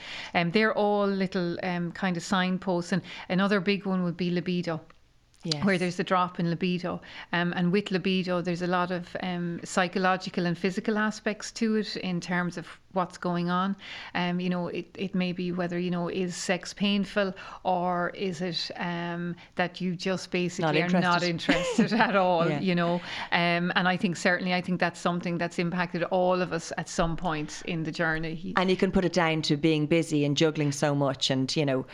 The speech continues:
Speaker 2: working inside or outside the home and, you know, having children. You can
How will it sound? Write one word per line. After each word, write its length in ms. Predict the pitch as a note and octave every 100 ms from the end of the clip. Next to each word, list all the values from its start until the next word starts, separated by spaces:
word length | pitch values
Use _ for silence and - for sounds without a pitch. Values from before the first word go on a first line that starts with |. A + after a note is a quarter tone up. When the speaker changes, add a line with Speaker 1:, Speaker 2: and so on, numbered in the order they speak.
| - -
Speaker 2:
working 360 | D#3+ D3+ D#3 D#3+
inside 420 | E3+ E3+ D#3+ D#3
or 60 |
outside 420 | D#3 D3+ - C#3+ C#3
the 60 |
home 320 | C#3+ C#3 C#3 C3+
and, 200 | C3+ -
you 100 | -
know, 80 | C#3+
having 200 | D3 D#3
children. 300 | D3+ D#3+ D3+
You 80 | D3+
can 180 | D#3